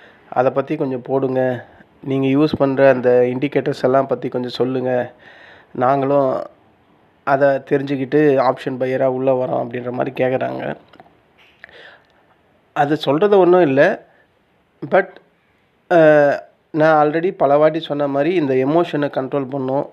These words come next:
ஓவர் ட்ரேடை கண்ட்ரோல் பண்ணும், ஸ்டாப் லாஸ் கம்பல்சரி மெயின்டெயின் பண்ணும். இதெல்லாம் நீங்க ஃபாலோ பண்ற மாதிரி இருந்தா கண்டிப்பா ஆப்ஷன் பையிங்க்கு வாங்க. ஏன்னா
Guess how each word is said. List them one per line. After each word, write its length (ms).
ஓவர் 460
ட்ரேடை 180
கண்ட்ரோல் 320
பண்ணும், 440
ஸ்டாப் 420
லாஸ் 220
கம்பல்சரி 680
மெயின்டெயின் 400
பண்ணும். 340
இதெல்லாம் 580
நீங்க 420
ஃபாலோ 260
பண்ற 280
மாதிரி 240
இருந்தா 240
கண்டிப்பா 600
ஆப்ஷன் 300
பையிங்க்கு 500
வாங்க. 480
ஏன்னா 360